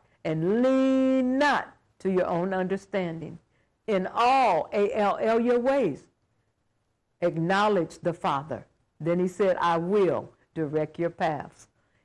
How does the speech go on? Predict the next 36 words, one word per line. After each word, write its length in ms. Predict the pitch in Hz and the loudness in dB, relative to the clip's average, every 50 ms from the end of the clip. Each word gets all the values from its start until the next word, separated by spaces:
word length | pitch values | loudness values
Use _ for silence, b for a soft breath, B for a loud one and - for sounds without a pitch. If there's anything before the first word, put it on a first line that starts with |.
| _ - | _ -2
He, 220 | 247 247 240 - - | 0 0 0 -2 -6
he, 320 | 233 - - 262 247 240 | -6 -6 -2 0 0 2
and 220 | 247 240 233 - B B B B - | 2 2 0 -4 B B B B -2
then 340 | 190 254 254 269 262 262 269 B B B - | 0 2 4 2 2 0 -4 B B B -2
you, 140 | 214 214 196 | 0 0 0
you 300 | - - 214 226 240 233 | -2 -4 -2 -2 -2 0
can 200 | - 233 214 208 | 0 0 0 0
send 320 | - - 269 262 262 247 | -2 0 0 0 0 0
forth 320 | - 262 262 262 262 262 | 0 0 0 0 0 2
those 200 | 262 254 247 247 254 - | 2 2 2 0 -2 -4
angels. 520 | 233 262 269 254 233 190 190 160 131 131 - _ _ _ | -2 0 0 0 0 0 -2 -4 -4 -6 -10 _ _ _
Tell 180 | - 247 240 233 | 0 0 2 2
them, 140 | 233 226 196 | 2 0 0
"Angels, 440 | 233 247 262 269 254 277 277 269 - | 0 2 2 0 0 0 -2 -2 0
I 140 | - 220 214 | 0 0 0
release 560 | 214 190 202 190 214 247 277 269 254 - - | 2 2 0 0 2 0 0 0 -2 -2 -2
you. 240 | 220 190 156 131 135 - _ _ _ _ | -2 0 0 -2 -4 -10 _ _ _ _
Now 160 | - 190 185 185 | -4 -2 -2 0
go 280 | 190 175 240 254 254 | 0 2 2 2 2
forth 400 | 254 - - 254 233 196 156 151 - b b b b b b b - | 0 0 0 2 2 4 2 0 -4 b b b b b b b 0
and 220 | 185 180 180 196 | 0 2 2 4
move 220 | 226 254 262 214 262 | 4 2 2 2 2
on 180 | 262 254 247 | 2 2 2
the 80 | 247 247 | 0 0
hearts 400 | 240 247 277 262 226 214 - - | 0 2 2 2 2 0 -2 -4
of 160 | 185 160 160 | -6 -4 0
those 300 | 208 220 220 214 208 214 | 0 2 2 2 2 0
of 140 | 190 180 - | -4 -4 -2
whom 220 | - 240 233 220 208 | -2 -2 0 0 -2
I 120 | 196 196 | -2 -2
have 280 | 214 226 208 214 202 - | -2 -2 -2 -2 -2 -2
to 80 | 196 185 | -4 -4
do 220 | 170 175 220 226 208 185 | -4 -4 -4 -6 -6 -6
with 320 | 190 170 175 165 170 - - | -4 -4 -2 -2 -4 -6 -6
this 220 | 175 160 160 - - _ | -6 -6 -6 -10 -8 _
day. 260 | 175 165 147 139 139 | -2 -2 -2 -2 -4